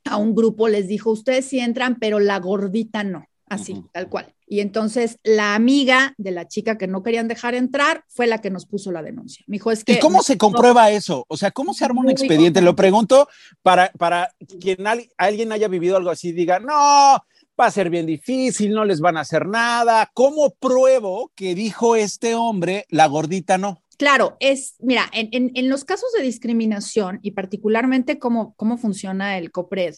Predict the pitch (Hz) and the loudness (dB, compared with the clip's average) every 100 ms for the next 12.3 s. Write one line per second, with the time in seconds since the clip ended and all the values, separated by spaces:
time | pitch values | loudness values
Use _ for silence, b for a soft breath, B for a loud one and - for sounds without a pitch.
0 | _ 208 202 196 - 220 214 - 269 285 | _ -4 -2 -2 -4 -4 -4 -2 0 -2
1 | _ - 214 208 190 254 269 311 285 240 | _ -4 -2 0 -2 0 0 0 0 -2
2 | 262 269 208 190 208 185 175 214 - - | 0 -4 -2 -4 -4 -6 -4 -8 -8 -12
3 | 175 175 180 - b b b b 220 220 | -10 -8 -8 -12 b b b b -8 0
4 | 254 277 254 247 226 - 262 262 277 233 | 2 4 4 2 0 -4 0 2 2 0
5 | 196 196 185 190 202 220 233 254 277 208 | -2 -8 -6 -4 -2 -2 -4 -2 0 0
6 | 143 _ - 220 220 202 - b b b | -6 _ -8 -6 -4 -6 -6 b b b
7 | b - 285 285 339 440 392 370 415 440 | b -2 2 4 2 2 -2 0 -2 -2
8 | _ _ _ 202 220 214 254 247 214 - | _ _ _ -4 -4 0 2 2 0 0
9 | 226 190 180 220 302 - 277 269 285 277 | 0 0 -2 -2 -4 -4 0 2 2 0
10 | 381 427 494 - 311 302 254 - 196 175 | -2 0 -2 -2 -2 0 -2 -4 -8 -8
11 | - - _ _ 214 254 - _ - 247 | -12 -20 _ _ -2 -2 -4 _ -8 -4
12 | 120 - - | -4 -6 -16